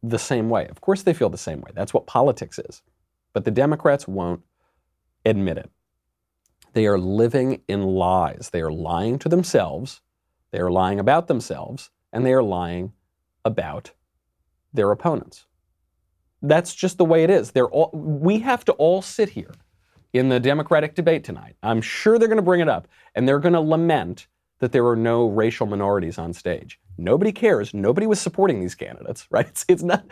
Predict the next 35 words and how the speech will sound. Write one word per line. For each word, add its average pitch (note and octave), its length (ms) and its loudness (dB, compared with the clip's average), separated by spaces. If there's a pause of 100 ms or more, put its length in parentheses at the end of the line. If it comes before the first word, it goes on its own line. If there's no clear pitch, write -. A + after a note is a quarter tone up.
(160)
this E3 120 2
is F3+ 100 6
not F#3 160 4
an G3 100 0
example F3 340 2
of C#3 80 0
structural E3 680 0
racism C3 480 0
or A2 80 -4
structural C#3 460 -2
sexism A2 640 -4
or F2 80 -6
something F2+ 320 -6
like C#2+ 180 -10
that. C#2+ 260 -8 (440)
They A2 80 2
just B2+ 220 0
didn't C#3 220 2
get - 180 2
poll D3+ 180 2
numbers. G#2+ 400 -2
They G2+ 100 -2
just G2+ 200 -6
didn't A#2 180 0
get B2+ 140 2
any A2+ 120 -2
donations A2 640 -2
'cause G#2 220 -6
nobody G#2 240 0
wants B2+ 300 0
them, F#2+ 100 -6
'cause C#3+ 140 -2
they're D#3 100 2
weak D3+ 380 -2
candidates. D3+ 600 -4